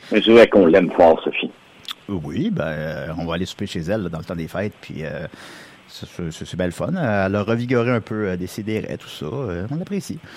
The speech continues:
Speaker 2: Euh,
Speaker 1: Oh, beaucoup. Oui.
Speaker 2: Ben là, euh, oui, beaucoup, beaucoup. Euh, donc, euh, euh,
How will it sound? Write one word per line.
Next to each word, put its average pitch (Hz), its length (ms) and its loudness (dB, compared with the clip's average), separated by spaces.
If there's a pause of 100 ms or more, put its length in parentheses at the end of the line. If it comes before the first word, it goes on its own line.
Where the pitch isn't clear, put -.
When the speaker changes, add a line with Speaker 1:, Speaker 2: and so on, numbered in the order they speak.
(480)
Speaker 2:
Euh, 160 500 2
Speaker 1:
Oh, - 220 10
beaucoup. 90 340 0 (360)
Oui. - 100 -2 (500)
Speaker 2:
Ben - 120 -10
là, 92 160 -6 (180)
euh, - 180 -10
oui, 110 240 0
beaucoup, 165 320 -6
beaucoup. - 360 -10 (360)
Euh, 147 200 2
donc, 214 340 2
euh, 185 340 4
euh, 131 260 2